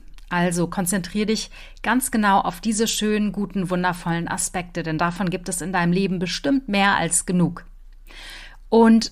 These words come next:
um's nochmal zusammenzufassen, Dankbarkeit ist wirklich ein absoluter Turbo-Booster für ein glückliches Leben. Das erfährst du allerdings nur, wenn du wirklich Dankbarkeit praktizierst und guckst,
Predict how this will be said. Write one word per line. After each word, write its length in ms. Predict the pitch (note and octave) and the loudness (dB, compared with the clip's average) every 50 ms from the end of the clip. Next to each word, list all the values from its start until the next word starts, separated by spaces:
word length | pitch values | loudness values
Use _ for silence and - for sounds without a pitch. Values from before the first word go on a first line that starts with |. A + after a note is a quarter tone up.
| - - | -6 -2
um's 280 | - A3 A3+ A3 - | 2 4 4 4 2
nochmal 280 | - G#3+ F#3+ G#3+ G#3 G3+ | 0 0 2 2 2 2
zusammenzufassen, 800 | - - F#3+ F#3+ F#3 G3 G3+ - - F3 - F3 E3+ - - F3 | 0 -2 -2 0 0 0 0 -2 -4 -6 -4 -2 -2 0 2 4
Dankbarkeit 640 | F#3+ F#3+ G#3 A3 - A#3 G#3 - - G3+ G3+ G3+ - | 4 4 4 4 2 0 0 0 2 0 0 0 0
ist 240 | - - - F#3+ F3+ | -2 -4 -2 -2 -2
wirklich 340 | G#3 A3 A3 A#3+ G#3+ - | -2 -2 -2 -2 -2 -2
ein 140 | E3+ D3 - | -4 -4 -2
absoluter 720 | - - F#3+ F#3 - - G#3+ G3 G3 F#3 - F#3+ F3+ F3 F3 | 0 -2 -2 0 -2 -4 -2 -2 -4 -4 -4 -6 -6 -6 -6
Turbo-Booster 1080 | - A#3 A#3 A#3 G#3 G#3+ F3+ D#3 F3+ F3+ F#3 G3 - - - F#3+ F#3 F#3 F#3 F3 F3 - - - | -2 0 2 2 2 0 -2 -2 -2 -4 -2 -2 -2 -2 0 2 2 2 2 0 -4 -10 -18 -20
für 300 | - - - G3+ F#3 - | -12 -4 0 0 0 2
ein 320 | F3+ F3 F3+ F3+ F3 F3 | 2 0 2 2 0 0
glückliches 640 | F3 - E3+ E3 F3 - E3+ E3+ - F3+ E3 - - | 0 0 0 0 0 -4 -6 -6 -4 -4 -2 -2 0
Leben. 520 | F3+ E3 E3 E3 E3 E3 D#3 D3+ D3 D3+ - - - - - - - - - - | 0 0 2 2 2 0 0 -2 -4 -6 -12 -18 -20 -20 -18 -18 -18 -18 -8 -2
Das 240 | - G#3 B3 - - | 0 0 0 0 0
erfährst 480 | - F#3 - - G3 G#3 A3 G#3+ - | -2 -2 0 4 4 4 4 2 -2
du 60 | A3+ | -2
allerdings 560 | D#3 - G3 F#3+ E3+ F#3 F3+ F3 F3 - - G3 | 0 0 0 0 0 0 0 0 -2 -2 0 0
nur, 180 | G3 A#3 B3 | 2 2 2
wenn 140 | G#3+ G#3+ G3 | 2 2 0
du 140 | F#3 F3+ F3 | 0 0 0
wirklich 340 | F3+ F3+ F3+ G3+ F#3 - - | 0 0 -2 -2 -4 -2 0
Dankbarkeit 640 | F#3+ E3+ F#3 F#3 - E3 - - - F3+ F3 F3 | 0 0 0 -2 -4 -8 -6 -4 -2 -2 -2 -4
praktizierst 880 | - - - F3 - - F#3+ F3 F3 - - A3+ A#3+ A#3 A#3 A3+ - - | -6 -8 -8 -8 -8 -8 -8 -6 -4 -4 0 2 2 2 2 0 -2 -4
und 120 | E3 E3+ | -4 -4
guckst, 360 | F3+ - C4 B3+ - - - | 0 0 0 0 0 -4 -8